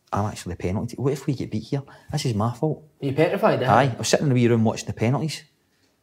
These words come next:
Speaker 1: 'Cause you couldn't stand outside and watch. I'm sitting in the wee room, I'm like, "If we lose this, this is fucking, this is my fault. I'm, I'm the penalty. Hearts lose it. We, we lose the cup to Gretna." By chance, we won it, and then we qualified for the Champions League that year.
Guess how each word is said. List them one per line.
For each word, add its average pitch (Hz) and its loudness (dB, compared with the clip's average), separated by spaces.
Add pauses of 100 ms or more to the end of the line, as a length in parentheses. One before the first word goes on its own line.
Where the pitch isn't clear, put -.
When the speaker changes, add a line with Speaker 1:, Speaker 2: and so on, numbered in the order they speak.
(500)
Speaker 1:
'Cause 123 -8
you 123 -6
couldn't 135 0
stand 104 -2
outside 98 -2
and 98 -2
watch. 135 -2
I'm 139 -4
sitting - -4
in - 0
the 127 4
wee 113 4
room, 120 4
I'm 110 2
like, 107 -2 (760)
"If - -18
we 180 2
lose 143 -4
this, 95 -10 (400)
this - -14
is - -12
fucking, - -20
this 175 -12
is - -14
my 104 -4
fault. 147 -4
I'm, 180 0
I'm 180 0
the 170 0
penalty. 170 -4 (200)
Hearts - -4
lose 147 2
it. - -6 (680)
We, 160 -4
we 175 -2
lose 170 0
the 131 -6
cup - -2
to 110 -2
Gretna." 147 -2 (1300)
By 87 -14
chance, 95 -10
we 90 -8
won 92 -6
it, 87 -8
and 87 -12
then 87 -10 (1040)
we 120 -4
qualified 92 -6
for - -10
the 87 -14
Champions 92 -10
League 98 -10
that 110 -12
year. 113 -12